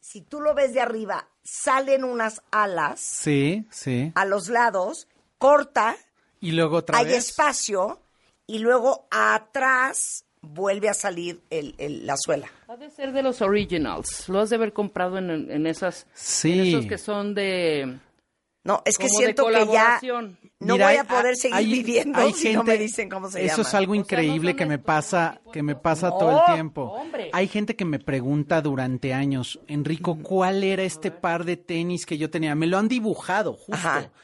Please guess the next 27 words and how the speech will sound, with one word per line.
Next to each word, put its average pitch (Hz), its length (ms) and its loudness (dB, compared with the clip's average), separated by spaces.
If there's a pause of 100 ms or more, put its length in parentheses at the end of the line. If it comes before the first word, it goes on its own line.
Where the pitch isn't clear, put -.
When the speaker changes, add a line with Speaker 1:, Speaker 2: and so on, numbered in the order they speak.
(440)
Speaker 2:
Y 165 360 -2 (180)
para 143 260 -2
darles 156 720 0 (300)
es, - 380 -14
es - 300 -6
una 151 420 -2
aguja 147 300 2
en 147 80 0
un 147 100 0
pajar, 147 400 0
Speaker 1:
¿De - 60 -2
Speaker 2:
o 170 40 -6
Speaker 1:
qué - 60 -8
Speaker 2:
sea, 202 80 0
Speaker 1:
me - 60 -2
Speaker 2:
es 233 80 -2
Speaker 1:
estás 151 140 0
Speaker 2:
muy - 80 0
Speaker 1:
hablando? 165 340 -2
O - 20 -2
sea, 165 140 -2
me 180 80 0
Speaker 2:
difícil. 185 180 -4
Speaker 1:
estás 190 100 -2
diciendo 185 600 -2 (380)
que 185 120 -2
tú 233 520 0